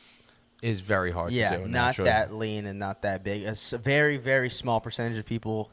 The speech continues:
Speaker 2: can.
Speaker 1: Mm-hmm.
Speaker 2: M-, ninety-nine percent of people, no.
Speaker 1: And to go f-, and it'd be hard to be someone who is just a regular person body to
Speaker 2: Yeah.
Speaker 1: go from that to that in a time frame like that. I mean, could you do it? Maybe, like, yeah, but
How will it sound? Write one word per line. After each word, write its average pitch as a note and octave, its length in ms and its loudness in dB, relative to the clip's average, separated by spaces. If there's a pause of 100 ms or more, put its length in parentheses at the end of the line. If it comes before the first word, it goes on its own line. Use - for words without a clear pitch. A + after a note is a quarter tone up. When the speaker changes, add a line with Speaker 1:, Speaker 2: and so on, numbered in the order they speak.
Speaker 2:
can. B2 380 -2 (160)
Speaker 1:
Mm-hmm. A#2 180 -2 (480)
Speaker 2:
M-, G#2+ 300 -10
ninety-nine G#2+ 480 0
percent G2 220 -8
of F#2+ 60 -14
people, F2 280 -10
no. C#2+ 260 -10 (100)
Speaker 1:
And D3+ 200 2
to C#3+ 80 2
go C3 200 4
f-, B2+ 140 -2
and B2 220 0
it'd A#2 180 -2
be A#2 80 2
hard B2+ 260 6
to A#2 80 -6
be A2+ 180 -4
someone A2+ 320 -8
who A2 140 -8
is G2 80 -8
just G#2+ 220 -6
a G2+ 80 -2
regular G2+ 480 0
person F2+ 640 -4
body F2 480 -2 (380)
to G#2+ 60 -6
Speaker 2:
Yeah. G#2 100 0
Speaker 1:
go G#2+ 100 4
from F#2+ 200 -4
that G2+ 220 4
to G2 100 -8
that F#2 420 2
in G2+ 80 -4
a F#2 80 -2
time A2+ 320 2
frame B2+ 200 0
like B2 180 -2
that. C3 320 0 (120)
I A2 80 0
mean, G#2 280 0
could C3+ 320 -2
you B2+ 100 -4
do C3+ 220 4
it? C3 140 0 (640)
Maybe, A2+ 440 2
like, A2 200 0
yeah, A#2 480 4 (320)
but G#2 240 4